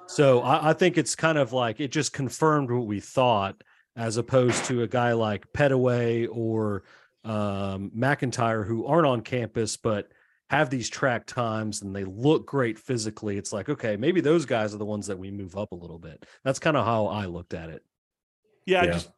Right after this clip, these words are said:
Speaker 2: yeah, that's a good point. But it's just, to me, it looks like a five star, it looks like a top five class. And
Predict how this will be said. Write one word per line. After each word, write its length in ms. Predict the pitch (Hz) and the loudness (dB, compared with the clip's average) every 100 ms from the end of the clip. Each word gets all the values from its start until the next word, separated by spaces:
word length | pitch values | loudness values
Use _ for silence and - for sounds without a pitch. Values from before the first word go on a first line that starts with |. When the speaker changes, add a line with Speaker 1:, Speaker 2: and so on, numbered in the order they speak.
| _ _ | _ _
Speaker 2:
yeah, 120 | 180 | 2
that's 160 | 185 196 | 2 2
a 60 | |
good 200 | 165 185 | 2 2
point. 260 | - 170 113 | 4 2 2
But 100 | 135 | -2
it's 140 | 139 | -2
just, 240 | 180 147 - | -2 -2 -2
to 80 | 160 | 0
me, 440 | 170 170 147 113 - - - - | 4 4 2 -4 -16 -20 -18 -8
it 120 | 139 | -4
looks 260 | 135 170 170 | 0 0 2
like 160 | 180 | 0
a 60 | 151 | 0
five 400 | - 147 135 - | 0 2 2 0
star, 360 | - 131 117 - | -4 0 0 -4
it 140 | - | -8
looks 260 | 104 175 - | -2 -2 0
like 160 | 196 165 | -2 -2
a 40 | |
top 320 | - 143 - _ _ | 0 -2 -2 _ _
five 240 | - 127 123 | -2 -2 -2
class. 380 | 123 117 107 - - | -4 -4 -6 -10 -2
And 560 | 180 190 165 147 135 | 0 4 4 4 0